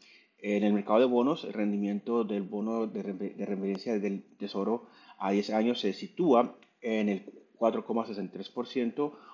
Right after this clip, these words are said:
un coma sesenta y siete por ciento al alza. Los futuros de, del Eurostoxx cincuenta han subido un, eh, coma veintiocho por ciento esta mañana, mientras los inversores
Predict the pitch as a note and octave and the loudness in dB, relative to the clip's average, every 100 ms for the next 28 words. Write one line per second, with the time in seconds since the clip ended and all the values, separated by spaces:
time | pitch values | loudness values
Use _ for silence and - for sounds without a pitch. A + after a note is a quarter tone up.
0 | - A2 G#2+ - - - G#2+ A2 G2+ F#2 | -14 -4 -2 -4 -12 -4 -4 -4 -8 -8
1 | F#2 G#2 G2 - F#2 G2+ A#2 A2+ A2 G2+ | -6 -6 -8 -8 -6 0 2 2 0 -8
2 | - - - _ _ C3+ E3 E3 C#3 C3+ | -10 -20 -20 _ _ 2 4 2 2 2
3 | C3+ B2 A2+ G#2+ G#2 - A2+ G#2+ - A2+ | 4 4 4 2 -4 0 0 0 0 -2
4 | - A2+ A#2+ G#2+ A2 B2+ - G#2 G#2 - | -2 -8 -2 -2 0 -4 -6 -6 -6 -2
5 | G#2+ G#2 A2 - A2 G#2+ - - - _ | -2 2 0 0 -2 -2 -2 -18 -20 _
6 | _ G#2 G2 A2 G#2+ G#2 G2+ F#2+ G#2+ - | _ -2 0 2 2 2 -2 -2 -6 -8
7 | - A2+ A2 A#2 A#2 A#2 A#2 A2+ D3+ A2+ | -4 -2 -2 -2 -4 0 2 2 0 -2
8 | G2 G#2 G2 G2 F#2+ G2+ A#2 B2 | -2 -4 -4 -4 -6 -4 0 0